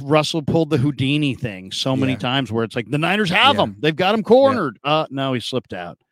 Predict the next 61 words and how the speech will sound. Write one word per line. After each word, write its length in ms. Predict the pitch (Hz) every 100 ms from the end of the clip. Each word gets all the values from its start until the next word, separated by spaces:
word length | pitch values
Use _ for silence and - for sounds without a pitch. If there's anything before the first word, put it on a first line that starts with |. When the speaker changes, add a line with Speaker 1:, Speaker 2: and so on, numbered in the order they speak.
| _ _ _ _ -
Speaker 1:
And 340 | 123 123 123
that's 240 | 135 139 -
Speaker 2:
That's 120 | 185
Speaker 1:
kinda 120 | 143
Speaker 2:
fair. 60 | 120
Speaker 1:
what 120 | 127
I 100 | 117
see 240 | - 135
with 120 | 113 104
Speaker 2:
And 80 |
those 120 | 196 254
are 40 |
the 60 | 240
Speaker 1:
Brock. 80 |
Speaker 2:
two 120 | - 247
guys 200 | 214 196
he 80 |
compares 300 | 190 165 151 139
himself 320 | 113 104 98
to. 80 | 104
He's 80 |
like, 80 | 107
"I'm 80 | 131
kinda 180 | 127 135
like 140 | 127
a 40 | 110
combination 560 | - 127 107 117 107
between 280 | 107 107 117
the 80 | 101
two." 220 | - 101
I 60 | 101
think 180 | - 123
he 100 | 131
kinda 260 | 143 123
runs 320 | 110 120 139 135
like 140 | 135
Russell, 440 | 127 127 127 127 _ _ _ _ _ _
throws 320 | 101 113 127
like 220 | 131 127
Brees, 560 | 113 120 117 117 113 - _ _ _
but 100 | 90
that's 180 | 90 127
heady 200 | 139 127
stuff. 340 | 123 120 117 -
Because 240 | 123 131
the 60 | 123
thing, 220 | 208 175
e-, 140 | 185
even 200 | - 262
with 140 | 285 151
Brees, 540 | 113 127 135 160 - _ _ _ _ _ _ -
like, 120 | 190
let, 140 | 226
let's 140 | 247 -
take 120 | 311
the 80 | 190
arm 180 | 160 165
strength 200 | 165 131
thing 140 | 143
away 240 | 127 120
from, 320 | 113 113 104